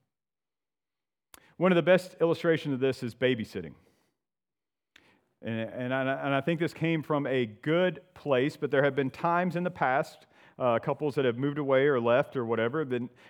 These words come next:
when we would wanna swap babysitting, we did this a lot in seminary, right? Like, seminarians, they're all poor,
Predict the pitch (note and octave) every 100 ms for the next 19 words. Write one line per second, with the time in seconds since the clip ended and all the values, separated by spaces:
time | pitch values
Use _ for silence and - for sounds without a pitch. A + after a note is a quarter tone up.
0 | - C#3+ C#3+ C#3 C3+ F#3 D3+ - D#3 C#3+
1 | C3 C3 G#2+ - F#2 F#2+ B2+ D#3 D#3 B2+
2 | A#2 A2+ G2+ - G#2+ F#2 F2 E2 G2 G#2+
3 | F2+ - B2+ A#2 A#2 A#2 A2+ - F#2+ G#2
4 | G#2+ - G2 G2+ G2